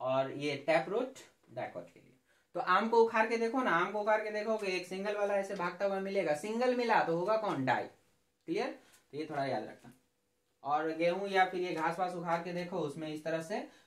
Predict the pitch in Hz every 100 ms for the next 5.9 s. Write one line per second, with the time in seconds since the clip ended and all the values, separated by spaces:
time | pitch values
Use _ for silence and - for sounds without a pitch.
0 | _ 156 156 175 180 180 196 170 147 -
1 | _ _ 127 131 190 208 214 214 214 208
2 | 208 180 131 - - 143 165 180 185 196
3 | 196 208 208 202 196 190 185 190 202 180
4 | 175 202 202 202 202 165 160 165 165 135
5 | 135 185 175 160 165 117 - 147 202